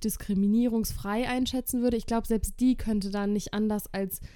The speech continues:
nach dem ersten Eindruck auch von der anderen Person zu urteilen, sozusagen. Also ich glaube, es ist auch wichtig, dass du da eine gute Intuition und eine gute Menschenkenntnis hast,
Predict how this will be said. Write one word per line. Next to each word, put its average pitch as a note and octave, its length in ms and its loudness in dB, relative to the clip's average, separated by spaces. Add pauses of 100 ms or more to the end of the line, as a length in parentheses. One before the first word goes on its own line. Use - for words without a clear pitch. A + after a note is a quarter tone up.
(160)
nach G#3+ 120 -2
dem G#3+ 140 -2
ersten G3+ 300 -4
Eindruck G#3+ 340 -2
auch F#3+ 120 -6
von G#3+ 240 0
der G3 120 0
anderen G3+ 320 -2
Person F#3 400 -2
zu - 160 -6
urteilen, G3 500 -4
sozusagen. F#3 360 -6
Also G#3 140 -2
ich - 80 -4
glaube, A#3+ 180 0
es A3+ 60 -2
ist A#3 80 -8
auch G#3+ 120 -6
wichtig, - 280 -2
dass G#3 160 -4
du - 80 -6
da G3+ 60 -2
eine G#3 120 0
gute G#3+ 240 -2
Intuition G3+ 480 -2
und B3 60 2
eine A3 80 0
gute G3+ 200 -4
Menschenkenntnis B3 600 -4
hast, C#4+ 180 -2